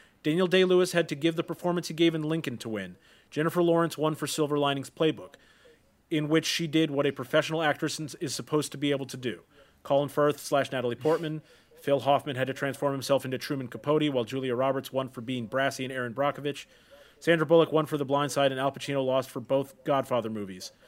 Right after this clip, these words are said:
Helen Mirren and Meryl Streep can play with the boys, but there just aren't that many tour de force roles out there for women." Okay. A lot of quote. Sorry, you know,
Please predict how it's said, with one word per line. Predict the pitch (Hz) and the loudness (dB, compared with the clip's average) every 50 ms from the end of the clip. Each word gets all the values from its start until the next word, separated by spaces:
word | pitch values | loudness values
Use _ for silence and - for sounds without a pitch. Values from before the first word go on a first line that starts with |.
| - - - _ _ _ | -20 -20 -20 _ _ _
Helen | - 175 202 214 208 196 | 4 6 6 6 6 4
Mirren | 196 196 196 185 | 4 4 4 4
and | 170 160 | 2 4
Meryl | 156 170 180 175 | 4 6 6 6
Streep | - - 202 202 - | 4 2 -2 -2 -2
can | 151 139 | -4 -8
play | - - 156 151 147 | 0 2 4 4 4
with | 139 127 | 2 -2
the | - 131 | -6 -6
boys, | 117 139 139 139 139 143 143 139 | -2 0 2 4 4 2 0 -2
but | - - 127 - | -6 -10 -8 -6
there | 131 127 | -6 -6
just | 117 107 135 160 170 - - - | -4 0 0 0 0 0 -2 -2
aren't | 170 170 180 - 147 | 0 0 0 0 0
that | 151 151 165 - 170 | 0 0 0 -2 -4
many | 156 156 156 147 | -4 -4 -4 -6
tour | - - 165 170 | -4 -2 -2 0
de | 175 175 | 0 -2
force | - - 170 170 160 - - | -2 0 0 0 0 0 0
roles | 147 156 151 147 139 139 - | 2 2 2 2 0 -2 -4
out | 160 151 139 - | -4 -4 -4 -2
there | - 139 135 127 | -4 -4 -4 -4
for | - - 135 | -4 -6 -6
women." | 120 120 110 90 - - _ _ _ _ _ _ _ _ _ _ _ _ _ _ - | -4 -4 -4 -6 -8 -16 _ _ _ _ _ _ _ _ _ _ _ _ _ _ -6
Okay. | 139 131 - 107 87 - _ _ _ _ _ _ _ _ | -6 -4 -4 -6 -8 -8 _ _ _ _ _ _ _ _
A | 147 | 6
lot | 151 165 185 | 8 8 8
of | 190 - | 8 6
quote. | - 190 170 127 - - _ _ _ - - | 6 6 6 6 4 0 _ _ _ -20 -16
Sorry, | - - - 165 156 160 165 160 160 160 - _ _ _ _ | -2 4 8 8 10 10 8 6 4 0 -6 _ _ _ _
you | - 175 143 | -6 -4 -4
know, | 131 131 139 | -2 -4 -6